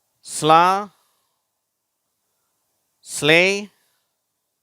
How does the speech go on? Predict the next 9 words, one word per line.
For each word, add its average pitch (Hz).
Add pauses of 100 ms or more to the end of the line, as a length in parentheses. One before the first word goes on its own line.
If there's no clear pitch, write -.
(1400)
sleigh, 185 (1800)
slow, 175 (1400)
ஸ்லூ. 165 (140)
சரியா? 143
ஸ்ன்னு 190
சொல்லிட்டே 156
உடனே 143
இல்லு 135
சொல்லிட்டோம். 107